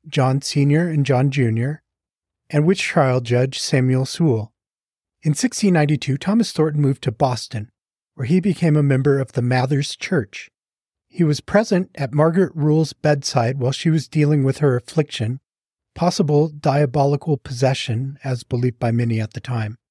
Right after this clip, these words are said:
Later on, when Thornton was on his deathbed, witch trial judge Samuel Sewell kept vigil. Thomas Thornton had many links to witch trials, from the first witchcraft execution in the colonies, that of Alice Young in sixteen forty-seven,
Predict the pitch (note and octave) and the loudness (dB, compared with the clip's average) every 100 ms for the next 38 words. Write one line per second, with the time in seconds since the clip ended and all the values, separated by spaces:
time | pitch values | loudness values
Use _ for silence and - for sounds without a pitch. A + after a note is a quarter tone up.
0 | _ _ _ _ _ _ _ _ C3 E3+ | _ _ _ _ _ _ _ _ 0 2
1 | G#3+ D3 B2 C3+ C#3 - C#3+ C3 B2+ D#3+ | 4 2 2 0 -4 -4 -2 0 -2 -2
2 | G#3 D#3+ C3 C3 C#3+ C3 A#2+ G3 G#3+ - | 0 0 0 0 0 0 0 -2 -2 -4
3 | A2+ - - A2 A#2+ C3+ _ _ _ - | -6 -6 -6 -6 -6 -8 _ _ _ -4
4 | E3+ - - E3+ D#3 B2 C#3 C#3 - - | -2 -2 -2 2 2 2 0 0 -4 -2
5 | C#3+ D3+ D3+ - C3+ A#2+ B2 - C3 - | 2 2 0 -2 -2 0 -2 -4 -6 -6
6 | - B2+ A2 G2+ - _ _ _ _ _ | -4 -4 -4 -8 -12 _ _ _ _ _
7 | _ _ - F#3+ A3+ - E3 E3+ D#3+ C3 | _ _ -2 2 2 0 0 0 0 0
8 | B2 C3+ E3 G3 D#3 D#3 - - - B2 | 0 2 2 2 2 -2 -2 -10 -6 -6
9 | C#3+ - - C3+ B2+ C#3+ - C3 B2+ A#2 | -6 -8 -2 0 0 -2 -4 -2 0 -2
10 | A2 - - F3+ - - C3 D3 - D3+ | -4 -8 -2 -2 -2 -8 -4 -4 -2 -4
11 | C#3+ C#3+ B2+ - C3+ D3+ A#2+ C#3+ D3 - | -4 -6 -8 -12 -6 -6 -4 -6 -6 -10
12 | _ _ _ _ - D3 C#3 E3 D#3 D3 | _ _ _ _ 0 0 2 2 2 2
13 | A#2 A#2+ D3 - - _ _ _ C3+ C3 | 2 0 -4 -10 -16 _ _ _ 0 2
14 | B2 C#3+ C3+ C3 - C#3+ C3 B2 B2+ - | 0 0 0 0 -2 0 0 0 -2 -4
15 | B2 - A#2 - B2 A2+ - D#3 B2 B2 | -6 -4 -4 -2 -4 -4 0 0 0 -6